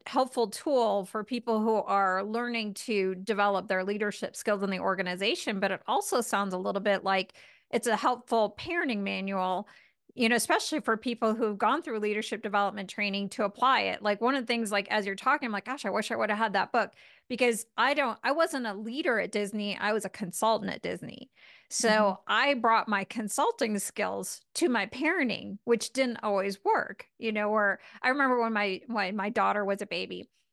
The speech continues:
Speaker 1: and I was trying to, like, get my brain around, like, "What do you do when the baby cries in the middle of the night?"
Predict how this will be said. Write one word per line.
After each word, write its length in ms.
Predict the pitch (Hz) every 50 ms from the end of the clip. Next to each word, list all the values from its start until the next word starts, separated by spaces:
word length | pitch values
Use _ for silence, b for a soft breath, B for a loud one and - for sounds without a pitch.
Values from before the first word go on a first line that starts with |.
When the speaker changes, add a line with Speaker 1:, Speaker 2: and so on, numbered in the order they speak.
| _ _ -
Speaker 1:
and 280 | 247 220 220 214 202
I 60 | 208
was 120 | 220 220 220
trying 220 | - - 262 254
to, 80 | 247 240
like, 180 | 233 214 202
get 160 | 202 226 - 220
my 120 | 220 208
brain 300 | 202 214 208 202 208 220
around, 260 | 214 202 196 196 202
like, 120 | 202 208 202
"What 100 | 220 226
do 40 | 254
you 60 | 254
do 160 | 226 220 208
when 100 | 202 208
the 80 | 214 190
baby 240 | 180 190 190 196 196
cries 300 | - - - 170 185 208
in 60 | 202
the 40 | 196
middle 180 | 185 180 175
of 80 | 180 180
the 0 |
night?" 280 | 175 170 180 185 -